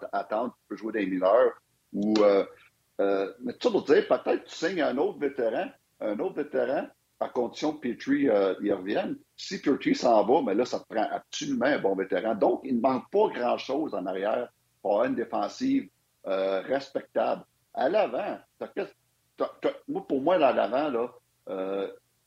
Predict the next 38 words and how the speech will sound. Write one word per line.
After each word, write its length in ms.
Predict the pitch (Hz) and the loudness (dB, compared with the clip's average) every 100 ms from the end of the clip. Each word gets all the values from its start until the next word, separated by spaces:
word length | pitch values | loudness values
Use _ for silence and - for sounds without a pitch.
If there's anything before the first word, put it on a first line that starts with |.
| _ _ _ _ _ _ - | _ _ _ _ _ _ -4
on 160 | 113 117 | -2 0
a 40 | |
une 120 | 135 | -2
première 400 | 135 156 175 123 | 0 0 2 0
ligne. 240 | 110 104 90 _ | 0 -6 -8 _
On 140 | - 123 | -4 -2
a 40 | |
une 100 | 196 | -2
première 340 | - 185 185 160 | -2 -4 0 0
ligne 300 | 156 170 143 | 2 0 -4
qui 100 | 120 | -6
est 40 | |
Suzuki, 800 | - 165 135 123 - 143 151 151 _ _ - | -6 -8 -6 -6 0 4 4 2 _ _ 0
euh, 220 | 107 104 101 | 4 4 2
Caulfield, 600 | - 127 123 - 135 143 139 _ _ _ | 2 2 2 2 0 2 -2 _ _ _
et 160 | - 117 | -6 -6
puis 220 | - 107 - - | -8 -14 -14 -12
j'aimerais 400 | - 139 147 147 - | -2 0 2 0 0
tellement 440 | 151 165 143 120 | 0 2 4 4
ça 160 | 98 120 117 | 2 -4 -4
que 220 | 104 98 98 _ _ _ _ - - - | -2 -4 -6 _ _ _ _ -20 -14 -4
Anderson 600 | 127 123 104 98 - 113 | -2 0 -2 -6 -4 -2
monte 440 | 107 98 104 101 - | 0 0 -2 -6 -10
un 120 | 98 | -10
petit 160 | 92 - | -10 -6
peu 120 | 104 | -6
de 80 | - | -2
constance. 580 | 92 90 - 87 95 - | -4 -4 -2 -2 0 0
C'est 80 | 127 | 0
son 200 | 151 151 | 2 2
plus 140 | 135 | 2
gros 200 | 113 123 | 4 4
problème. 460 | 104 101 98 107 123 | 4 4 4 2 0
C'était 260 | 110 - | -2 -2
son 140 | 113 107 | -2 -2
problème 400 | 98 98 104 107 | 0 0 2 0
à 60 | |
Columbus. 640 | 90 92 90 90 98 104 | 0 0 0 -2 -2 -2